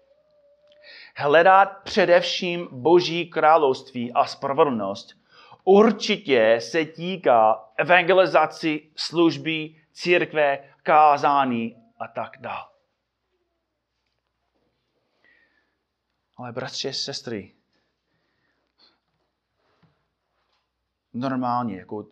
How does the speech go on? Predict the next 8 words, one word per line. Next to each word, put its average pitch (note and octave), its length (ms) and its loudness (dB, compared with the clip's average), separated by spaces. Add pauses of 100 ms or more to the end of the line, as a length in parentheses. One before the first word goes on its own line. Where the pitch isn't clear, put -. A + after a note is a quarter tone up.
(120)
obyčejný C3 760 -12
den G2+ 340 -18 (1600)
každého A#2 560 -6
z G#2 100 -12
nás G#2 400 -12
je, F#2+ 280 -14
že E2+ 160 -20
pracujeme A#2 840 -18